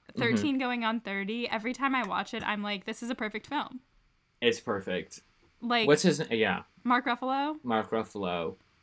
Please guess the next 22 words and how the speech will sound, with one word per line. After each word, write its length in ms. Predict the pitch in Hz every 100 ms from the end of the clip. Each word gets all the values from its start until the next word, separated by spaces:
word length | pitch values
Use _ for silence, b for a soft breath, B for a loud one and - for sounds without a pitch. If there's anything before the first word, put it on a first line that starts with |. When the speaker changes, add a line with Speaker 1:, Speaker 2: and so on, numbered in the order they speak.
| -
Speaker 2:
Who 240 | 269 254
Speaker 1:
He 60 | 240
looks 260 | 247 -
the 80 | 226
same. 460 | - 185 180 185 -
Speaker 2:
He 200 | - 285
does 200 | 240 233
look 140 | 226 262
the 100 | 240
same, 260 | 226 214
and 80 | 220
he 140 | 277
tweeted 340 | 240 247 233 226
something 380 | 233 226 214 220
problematic 520 | 226 208 208 208 208 208
recently, 460 | 220 226 226 208 190
but 200 | 202 202
we 100 | 196
won't 200 | 202 202
get 140 | 196
into 240 | 196 226 196
that. 400 | 196 196 196